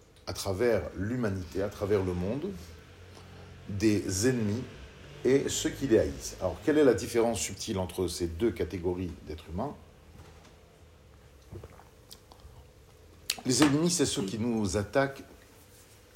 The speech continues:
violemment, manifestement,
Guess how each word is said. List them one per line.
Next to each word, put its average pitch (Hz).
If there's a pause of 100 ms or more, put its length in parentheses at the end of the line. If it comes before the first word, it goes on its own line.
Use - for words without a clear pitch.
(140)
violemment, 87 (920)
manifestement, 95